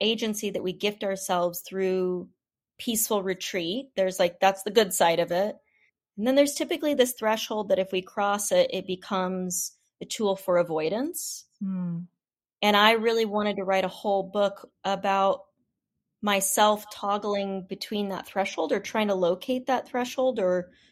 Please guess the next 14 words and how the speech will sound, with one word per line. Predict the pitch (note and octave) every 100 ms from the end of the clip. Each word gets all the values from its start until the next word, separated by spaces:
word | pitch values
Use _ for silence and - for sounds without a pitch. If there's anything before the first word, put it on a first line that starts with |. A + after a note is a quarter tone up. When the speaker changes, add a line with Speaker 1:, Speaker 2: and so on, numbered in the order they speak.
| _
Speaker 1:
trying | - A3 A3
to |
be | G#3 G#3
more | F#3+ F#3
intentional | F3 - F#3 F3+ A#3 A3+ A#3+
about | A#3 -
which | F#3 -
side | F3+ F#3
of | G3
that | F#3+ -
threshold | - F3 - E3
I | E3 E3
was | E3
on. | - E3+ E3 E3 E3